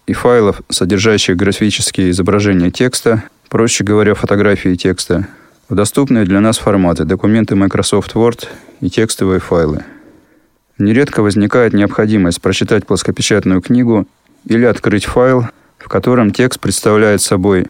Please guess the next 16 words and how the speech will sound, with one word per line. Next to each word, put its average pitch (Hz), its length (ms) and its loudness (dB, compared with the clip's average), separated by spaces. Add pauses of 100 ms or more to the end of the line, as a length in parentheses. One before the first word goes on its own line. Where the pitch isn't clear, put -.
не 107 160 2
кодированные 113 720 2
текстовые 95 480 0
символы, 87 560 0 (320)
а - 100 -4
только 127 300 0
графическое 101 560 0
изображение 98 640 2
текста. - 480 -4 (580)
Такие 123 340 0
файлы 127 400 2
имеют 110 320 2
расширение 95 640 0
P - 180 -4
D 104 280 2
F, - 240 -6